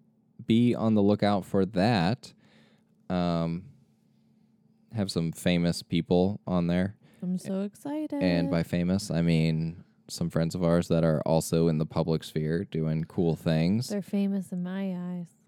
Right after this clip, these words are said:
Speaker 1: Yeah. <laughs> I, I honestly, I thought I'd come up with a better comment, but, like,
Speaker 2: <laughs>
Speaker 1: yeah. <laughs>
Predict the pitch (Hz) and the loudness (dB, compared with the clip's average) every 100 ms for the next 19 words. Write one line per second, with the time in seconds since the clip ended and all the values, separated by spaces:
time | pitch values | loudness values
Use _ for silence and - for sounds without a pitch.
0 | _ _ _ _ 87 - - 87 69 - | _ _ _ _ -12 -12 -8 -6 -6 -8
1 | - - - - - - - _ - 175 | -16 -16 -14 -16 -18 -20 -20 _ -16 -14
2 | 165 - - - - - _ _ _ _ | -12 -16 -20 -20 -20 -20 _ _ _ _
3 | _ _ _ _ _ _ _ _ _ _ | _ _ _ _ _ _ _ _ _ _
4 | _ _ 90 90 - 92 95 85 90 85 | _ _ 2 2 2 2 4 4 2 2
5 | - 104 98 110 110 98 110 98 85 82 | 2 2 6 6 6 4 4 4 4 2
6 | 80 - 90 82 80 85 85 73 78 - | -2 2 4 4 2 4 4 4 2 4
7 | - - 277 - - - 208 202 185 185 | 4 4 6 6 4 10 12 12 8 4
8 | - | 2